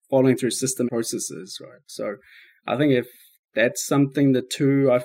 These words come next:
feel have got a lot of, lot, uh, in common. I also find that salespeople,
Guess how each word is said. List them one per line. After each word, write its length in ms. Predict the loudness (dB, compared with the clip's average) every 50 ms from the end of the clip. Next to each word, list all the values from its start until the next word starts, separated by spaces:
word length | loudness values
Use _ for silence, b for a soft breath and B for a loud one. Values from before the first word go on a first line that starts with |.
| -2
feel 220 | -2 2 4 4 4
have 160 | 4 2 0
got 140 | 0 0 2
a 40 | 2
lot 120 | 0 -2
of, 60 | -4 -8 -16 -14 _ -4
lot, 240 | -2 -2 -2 -4 -6 _ _ -8
uh, 220 | -6 -4 -4 -4 -2
in 200 | 0 0 0 2
common. 340 | 0 0 2 2 2 2 2
I 180 | 2 0 0
also 320 | 2 0 0 -2 -2 -4 -2
find 320 | 0 0 0 2 2 2
that 140 | 0 0 -2
salespeople, 800 | -2 -2 0 0 -2 -2 0 -2 0 0 2 2 2 2 0